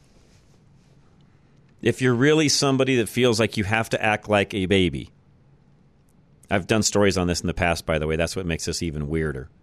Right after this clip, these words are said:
Where you have to act like a baby, wear a pacifier. Some of these folks even dress up like babies. They not only wear the diapers, they put on toddler looking, not even toddler, baby outfits, the bonnets, the whole nine yards.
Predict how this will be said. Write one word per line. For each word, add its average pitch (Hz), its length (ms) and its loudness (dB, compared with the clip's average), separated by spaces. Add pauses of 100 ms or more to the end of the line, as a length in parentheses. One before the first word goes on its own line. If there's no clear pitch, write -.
(640)
Where 107 160 2
you 101 160 2
have 120 240 0
to 110 140 0
act 113 260 -2
like 110 340 2
a 104 120 2
baby, 104 460 2
wear 104 260 4
a 92 40 2
pacifier. 98 880 0
Some 110 220 -2
of - 20 2
these 107 160 0
folks 101 340 0
even 95 260 0
dress 98 300 2
up 101 200 2
like 95 240 0
babies. 92 400 0
They 98 120 2
not 98 200 0
only 98 180 0
wear 95 200 2
the 92 120 0
diapers, 95 460 0
they 98 120 2
put 101 300 0
on 95 320 0 (460)
toddler 104 480 2
looking, 101 340 0
not 104 120 0
even 80 140 -2
toddler, 87 460 0
baby 107 480 2
outfits, 104 560 0
the 104 120 -2
bonnets, 98 500 2
the 92 120 -2
whole 101 160 0
nine 95 200 2
yards. 95 260 0